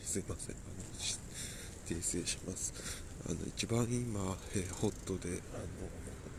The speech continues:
ニュースでも見る時間が一番長くなってきて、えー、コロナの、えー、件について話していきたいと思います。えー、まず、えー、何が起きているかと言いますと、えー、毎日の、えー、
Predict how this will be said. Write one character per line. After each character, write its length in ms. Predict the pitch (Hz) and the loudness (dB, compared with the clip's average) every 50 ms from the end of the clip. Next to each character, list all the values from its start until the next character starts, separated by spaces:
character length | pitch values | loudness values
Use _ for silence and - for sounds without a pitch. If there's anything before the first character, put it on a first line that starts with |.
| - 117 | -2 0
ニ 80 | 110 | 0
ュ 20 | 107 | 2
ー 40 | 101 | 2
ス 120 | - - | 0 0
で 100 | 104 123 | 2 2
も 80 | 131 107 104 90 - - | 2 2 2 0 0 0
見 140 | 98 104 95 | 0 0 2
る 80 | 92 | 0
時 80 | 92 - | 0 -2
間 120 | - - | -2 -4
が 60 | - 101 95 90 - | -4 -4 -4 -4 -4
一 100 | - 110 | -2 -2
番 140 | 110 110 113 | 0 0 0
長 80 | 117 | 0
く 240 | 113 110 107 - - | 0 0 0 0 -2
な 60 | 104 | -2
っ 40 | 98 | -2
て 160 | - - - - | -2 -2 -4 -4
き 80 | - | -4
て、 80 | - 90 - - 85 - - - - - - - - - - | -4 -4 -2 -2 -2 0 0 0 0 0 0 0 -2 2 4
え 40 | 101 | 6
ー、 80 | 85 - - - | 6 6 6 8
コ 80 | 147 | 8
ロ 80 | 135 127 | 8 8
ナ 120 | 117 95 | 8 6
の、 20 | 95 | 6
え 20 | |
ー、 840 | 90 95 - - - - - - - - - - 92 85 90 - - | 6 4 2 0 0 0 0 0 0 0 2 4 4 6 6 6 8
件 80 | 135 110 | 8 8
に 60 | 92 92 98 - | 8 8 6 8
つ 100 | - - | 8 8
い 180 | 95 - - | 8 8 10
て 440 | 139 139 131 - - - 117 104 98 | 12 12 12 12 10 8 8 8 8
話 80 | 104 - | 8 8
し 100 | - - | 8 8
て 80 | 104 | 6
い 40 | 95 | 6
き 100 | - - | 6 6
た 140 | - 98 101 | 8 8 8
い 40 | 110 | 8
と 100 | - 143 | 8 8
思 100 | 143 135 | 8 8
い 20 | 110 104 90 87 92 | 8 8 6 6 6
ま 100 | 104 - | 6 6
す。 160 | - - - - - - - - - - - - - - - - - - - - - | 6 6 4 2 -2 -2 -2 -2 -2 -2 -2 -2 -2 -2 -4 -4 -4 -6 -6 -4 -2
え 140 | - 101 98 | 0 2 2
ー、 100 | 104 120 | 4 6
ま 80 | 131 | 6
ず、 400 | 120 - 107 107 107 104 98 90 - - 87 | 6 6 6 6 6 6 6 4 2 2 2
え 400 | 92 87 92 87 87 90 90 87 87 | 4 4 4 4 4 2 2 2 4
ー、 80 | 95 117 | 4 4
何 220 | 127 131 120 104 | 6 6 4 4
が 100 | 92 92 | 2 2
起 180 | 90 92 - - | 0 0 -2 -2
き 0 | |
て 100 | - - | 0 2
い 100 | 98 95 | 2 2
る 80 | 92 87 | 2 2
か 120 | - 92 | 0 0
と 100 | 85 - 92 | 0 0 0
言 80 | 95 90 | 0 0
い 20 | |
ま 160 | 90 98 98 | 0 0 0
す 120 | - - - - | 0 2 4 4
と、 140 | 131 123 - - - - - - - - | 4 4 2 0 -4 -6 -8 -6 -4 -2
え 40 | 104 | -2
ー、 400 | - 98 87 90 - 90 98 107 | 0 0 -2 -2 -2 -2 0 2
毎 80 | 107 | 2
日 400 | 107 104 107 101 101 - - - | 2 2 0 -2 -4 -4 -4 -2
の、 160 | 117 143 151 - - - - - - - - - - - - - | 0 0 0 0 0 -4 -4 -4 -4 -4 -4 -4 -6 -6 -4 -2
え 140 | - 90 | 0 0
ー、 20 | 87 | 0